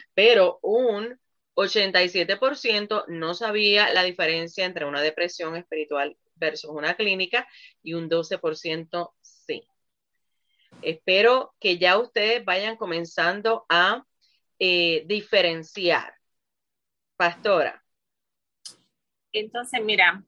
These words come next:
Speaker 2: esto es parte de una conferencia que tengo,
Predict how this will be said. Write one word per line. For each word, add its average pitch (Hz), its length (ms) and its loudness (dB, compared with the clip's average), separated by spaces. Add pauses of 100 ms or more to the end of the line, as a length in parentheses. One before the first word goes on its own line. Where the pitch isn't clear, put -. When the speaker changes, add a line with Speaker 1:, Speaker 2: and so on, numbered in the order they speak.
Speaker 2:
esto 269 420 2
es 277 140 4
parte 247 340 2
de 220 120 0
una 214 180 0
conferencia 254 640 -8
que 247 120 -8
tengo, 185 460 -8